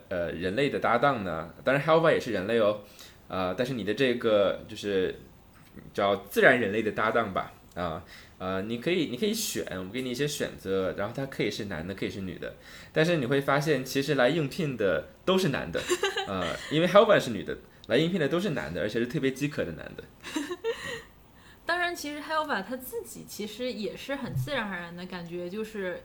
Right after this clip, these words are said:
Speaker 2: 有对男性的这种亲和性。就是我其实觉得非常神奇的一点，就是说，因为 Helva 他其实并不是一个说你比如说长到一个对自己性别有意识的状态，然后你被，被改造成了一个机械的躯体。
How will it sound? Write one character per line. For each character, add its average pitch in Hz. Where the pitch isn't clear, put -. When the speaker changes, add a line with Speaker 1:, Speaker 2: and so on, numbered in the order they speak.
Speaker 2:
有 202
对 254
男 185
性 226
的 190
这 196
种 170
亲 254
和 190
性。 170
就 285
是 320
我 208
其 208
实 339
觉 240
得 233
非 311
常 269
神 254
奇 269
的 196
一 202
点， 170
就 190
是 202
说， 190
因 311
为 349
Helva 339
他 -
其 247
实 208
并 302
不 165
是 277
一 170
个 185
说 202
你 202
比 196
如 165
说 196
长 208
到 190
一 180
个 175
对 277
自 294
己 180
性 320
别 220
有 175
意 269
识 302
的 165
状 175
态， 170
然 170
后 254
你 262
被， -
被 285
改 190
造 233
成 247
了 185
一 185
个 196
机 220
械 269
的 220
躯 269
体。 -